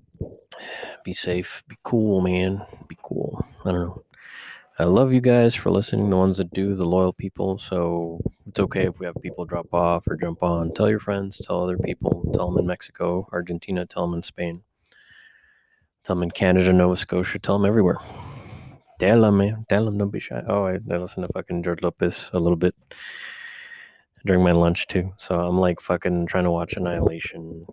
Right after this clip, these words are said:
Mortal Kombat Annihilation during my lunch, and, and then a little George Lopez. It was too windy to actually walk successfully yesterday at work, but I walked enough earlier in the day where I didn't have to fucking deal with that, so.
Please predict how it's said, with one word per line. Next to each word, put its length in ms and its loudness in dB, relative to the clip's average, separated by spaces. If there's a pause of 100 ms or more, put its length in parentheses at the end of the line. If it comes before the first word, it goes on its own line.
(140)
Mortal 220 0
Kombat 300 -2
Annihilation 580 -4
during 160 -2
my 80 -4
lunch, 360 -8
and, 300 -14 (600)
and 120 -2
then 80 0
a 20 0
little 180 0
George 280 0
Lopez. 580 -2
It 60 -2
was 180 4
too 220 2
windy 380 6
to 480 -2
actually 400 -6
walk 600 -6 (840)
successfully 720 2
yesterday 360 4
at 80 2
work, 180 4 (100)
but 220 2
I 80 4
walked 300 2
enough 340 4
earlier 380 0
in 100 0
the 60 -2
day 400 2
where 160 0
I 60 0
didn't 120 -4
have 140 -12
to 80 -18
fucking 320 -10
deal 160 -4
with 100 -8
that, 180 -14
so. 160 -20